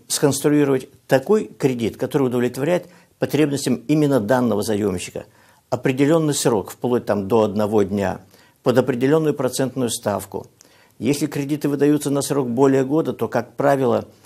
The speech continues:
э, сделка структурируется так,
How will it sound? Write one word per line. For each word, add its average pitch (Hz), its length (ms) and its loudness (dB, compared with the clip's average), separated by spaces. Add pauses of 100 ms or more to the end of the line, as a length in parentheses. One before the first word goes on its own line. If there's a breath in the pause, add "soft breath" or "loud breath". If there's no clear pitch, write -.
(460 soft breath)
э, 110 480 2 (920)
сделка 143 400 2
структурируется 127 840 0
так, 185 320 -2